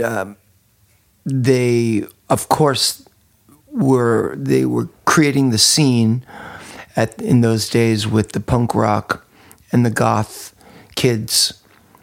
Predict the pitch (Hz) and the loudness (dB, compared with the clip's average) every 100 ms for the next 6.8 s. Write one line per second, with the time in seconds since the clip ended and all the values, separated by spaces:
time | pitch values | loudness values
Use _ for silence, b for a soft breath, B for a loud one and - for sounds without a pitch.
0 | b _ _ _ 127 117 110 131 127 120 | b _ _ _ -4 -2 0 2 0 0
1 | 127 131 117 104 117 107 110 107 117 120 | 2 2 2 0 0 2 0 2 2 2
2 | 107 104 101 101 107 - _ B B B | 0 0 -2 -4 -6 -8 _ B B B
3 | B B B B _ - - - 117 110 | B B B B _ -18 -6 -2 -2 -2
4 | 113 B B B B B _ - 127 127 | -6 B B B B B _ -8 -4 -2
5 | 120 117 _ _ _ - - 135 131 143 | -4 -8 _ _ _ -14 -8 -2 -2 0
6 | 147 - 110 - 143 - 233 208 | -2 0 -2 -4 -8 -6 -2 -2